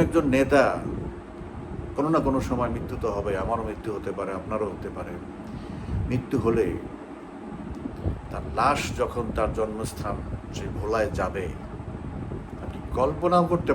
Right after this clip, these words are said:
পারবেন না যে তার জানাজা পড়ার জন্য কি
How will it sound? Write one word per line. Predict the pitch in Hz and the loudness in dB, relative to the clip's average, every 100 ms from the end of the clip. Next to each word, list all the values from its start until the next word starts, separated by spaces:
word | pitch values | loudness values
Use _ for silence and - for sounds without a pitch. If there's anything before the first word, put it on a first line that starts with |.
| 131 | 6
পারবেন | 110 104 98 95 | 4 2 -4 -6
না | 87 - - - - - - - - - - - - - - - - - - - - - - - - - - - - - - - - - - - - - 117 - - - - | -6 -8 -12 -10 -10 -10 -10 -8 -8 -6 -6 -6 -6 -6 -8 -10 -10 -10 -10 -10 -12 -10 -10 -10 -10 -8 -6 -6 -8 -8 -8 -8 -8 -8 -10 -8 -8 -6 -8 -8 -10 -8 -4
যে | 107 101 | -2 2
তার | 110 101 - - - - - - - - - - - - - - - - - - - - - - - | 4 2 0 -10 -10 -8 -6 -6 -6 -8 -10 -10 -10 -12 -12 -12 -10 -12 -12 -12 -12 -12 -10 -10 2
জানাজা | 131 143 151 147 123 | 6 10 10 10 8
পড়ার | 117 110 98 | 8 6 4
জন্য | 104 90 90 - - - - - - - - - - - - - - - - - - - | 0 -2 -6 -6 -6 -6 -6 -6 -8 -12 -14 -12 -10 -10 -10 -10 -10 -8 -8 -8 -10 -10
কি | - | 2